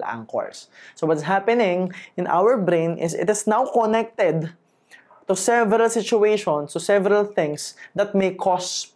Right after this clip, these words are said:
pain in your life. And the moment that you think about any one of those things, connected to the negativity, connected to the pain,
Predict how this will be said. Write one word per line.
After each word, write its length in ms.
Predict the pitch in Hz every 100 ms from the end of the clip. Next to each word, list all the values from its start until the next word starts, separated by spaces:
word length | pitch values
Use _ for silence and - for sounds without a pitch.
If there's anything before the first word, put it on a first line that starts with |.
| _ 185
pain 240 | 165 160
in 160 | 151 139
your 160 | 123
life. 400 | 120 92 - - _ _ _ _ - - -
And 80 |
the 160 | 185 190
moment 480 | 180 254 359 349 277
that 80 | -
you 80 |
think 560 | 254 - 277 277 226 - _ _ _ _ _ -
about 480 | 208 220 226 226 -
any 320 | 208 294 320
one 400 | 294 262 254 254
of 160 | 233 180
those 480 | 190 202 202 - - _ _ _ _ _ _ _ _ -
things, 480 | 247 175 117 - - _
connected 560 | 196 190 247 247 214 185
to 60 |
the 80 | 190
negativity, 640 | 196 208 226 202 190 190 170
connected 400 | 175 208 214 185
to 40 |
the 160 | 175 175
pain, 320 | 185 143 113